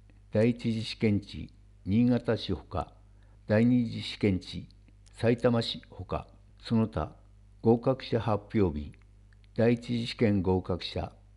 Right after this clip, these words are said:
六月十八日火曜日、午前九時、最終合格者、八月十三日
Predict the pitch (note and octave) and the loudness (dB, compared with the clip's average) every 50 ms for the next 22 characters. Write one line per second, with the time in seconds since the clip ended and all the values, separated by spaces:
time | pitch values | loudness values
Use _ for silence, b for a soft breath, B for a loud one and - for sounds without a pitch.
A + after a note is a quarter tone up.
0 | - - - G2+ G2+ G2+ - C3 A#2+ A#2 A2+ A#2 - G2 E2 F2+ G2 G2+ G#2+ G2+ | -20 -10 -4 -2 -2 0 2 2 2 2 0 -2 -4 -8 -4 -2 0 0 0 0
1 | G#2 G2+ G#2 - G#2 F#2+ F#2 F#2 - - - - - F#2 G2+ G#2 G#2 F#2 D2+ C#2+ | -4 -6 -6 -4 -2 -2 -2 -2 -6 -10 -12 -6 -2 0 2 2 2 2 0 -2
2 | D2+ - - - b b b b b b b b - - G#2 G#2 G2 A#2+ A#2 G#2 | -8 -12 -12 -14 b b b b b b b b -4 -2 0 2 2 4 2 2
3 | F#2 - - - G2 D#2+ D2 D2 D2 - - - - - - - - - - - | 2 -2 -4 -4 -4 -4 -4 -8 -12 -14 -16 -20 -20 -20 -20 -20 -20 -10 -2 2
4 | B2+ B2+ B2+ - - C3 A#2+ A#2 G2+ F#2+ G2+ G#2 G2+ - G#2+ G2 - - - F#2+ | 2 2 2 2 0 0 2 2 2 2 2 0 2 0 -2 -2 -2 -6 -6 -4
5 | E2 F#2 - - - - - - - - - - G#2+ - - A#2+ B2 B2 A#2+ - | -6 -6 -8 -12 -20 -20 -20 -20 -18 -10 -6 -6 -4 -2 0 0 0 0 -2 -4
6 | - G#2 G2+ A2 A2 G#2+ - A#2+ A2+ G#2 G2 F2 - - - - E2 D#2 | -8 -4 -2 -2 -2 0 0 0 2 2 0 0 -2 -6 -10 -10 -10 -10